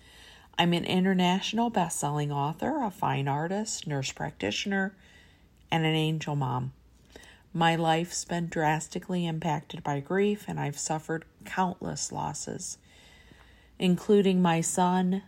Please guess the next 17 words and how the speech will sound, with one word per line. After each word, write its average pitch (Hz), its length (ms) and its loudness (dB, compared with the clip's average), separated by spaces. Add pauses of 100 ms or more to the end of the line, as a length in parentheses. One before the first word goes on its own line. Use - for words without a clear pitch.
(160)
my 151 220 0
adopted 160 720 -2
son, 175 480 0 (180)
my 151 200 -2
father, 165 720 -2
and 160 100 -4
my 151 140 -4
grandchild. 147 920 -6 (600)
I 160 140 -2
know 165 440 2
how 165 200 -2
difficult 147 680 -4
life's 143 320 -6
darkest 143 500 -6
moments 151 460 -4
can 151 180 -6
be, 151 380 -4